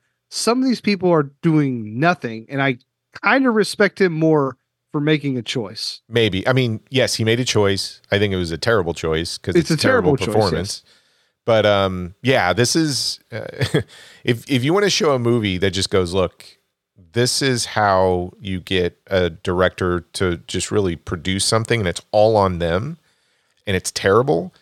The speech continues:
Speaker 2: this is a great example, and go, "This is just crappy directing all around, and, and screenplay, et cetera." I, it, this is garbage.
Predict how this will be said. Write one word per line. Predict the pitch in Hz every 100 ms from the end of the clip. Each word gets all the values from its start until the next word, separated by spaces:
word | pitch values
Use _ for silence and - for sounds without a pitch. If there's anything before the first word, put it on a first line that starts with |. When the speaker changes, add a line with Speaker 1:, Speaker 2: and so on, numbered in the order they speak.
| _ -
Speaker 2:
this |
is | 147
a | 113
great | 85 107
example, | 85 80 78 - 80 60
and | 98
go, | 95
"This | 92 127
is | 98
just | - -
crappy | 113 104 101
directing | 87 85 85 - 80
all | 73 71
around, | 78 78 69 87 _ _
and, | 82 80 80
and | 87 78
screenplay, | - 90 85 90 80
et | 69
cetera." | 80 - - - _ _ _ _ _ _ _ _ -
I, | 113 110 92
it, | 98 92
this | 92
is | 87
garbage. | 73 69 - -